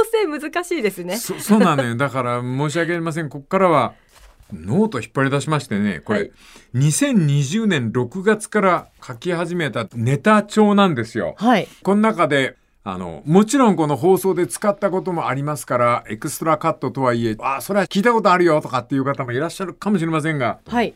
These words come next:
Speaker 2: で、この中には私が、これはネタになるんじゃないかと思いついた、あの、いろいろ、あ、本からのネタが書いてあるんですが、その中に、あの、あれもあるんですよ。あの、新聞の切り抜き。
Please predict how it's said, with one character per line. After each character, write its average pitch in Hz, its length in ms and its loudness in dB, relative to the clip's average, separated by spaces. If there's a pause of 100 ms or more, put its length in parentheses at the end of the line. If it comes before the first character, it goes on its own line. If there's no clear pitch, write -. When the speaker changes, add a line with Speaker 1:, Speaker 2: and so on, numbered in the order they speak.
(140)
Speaker 2:
で、 143 180 -2 (220)
こ 220 120 2
の 247 80 4
中 233 280 2
に 165 120 -2
は 131 160 2
私 147 540 -4
が、 143 320 0 (420)
こ 180 140 -6
れ 180 80 -2
は 180 80 -4
ネ 180 160 -4
タ 196 120 0
に 190 60 0
な 190 100 2
る 185 60 0
ん 180 40 0
じ 170 60 0
ゃ 151 60 2
な 143 80 2
い 131 60 0
か 123 100 -2
と 113 160 -2
思 139 420 -2
い 143 80 -2
つ 143 160 -6
い 127 120 -2
た、 127 420 -2
あ 113 160 -2
の、 104 300 -2
い 127 100 -4
ろ 131 180 2
い 127 40 4
ろ、 127 340 -2
あ、 101 320 -12
本 208 280 2
か - 160 2
ら 139 120 0
の 160 140 0
ネ 120 180 0
タ 139 160 0
が 127 240 0
書 151 100 0
い 139 120 -4
て 117 160 -8
あ 123 140 -6
る 127 140 -2
ん 101 120 0
で 101 100 -6
す - 140 -12
が、 110 180 -2 (320)
そ 208 140 -2
の 247 100 2
中 196 260 4
に、 135 280 -2 (120)
あ 110 120 -10
の、 87 260 -14
あ 107 80 -10
れ 147 80 0
も 180 160 2
あ 170 60 2
る 135 100 -2
ん 101 80 0
で 90 80 -8
す - 140 -16
よ。 85 100 -14
あ 82 60 -14
の、 80 240 -16 (100)
新 - 240 4
聞 208 120 8
の 180 140 2
切 151 120 -6
り 147 100 -2
抜 127 160 -2
き。 110 240 -8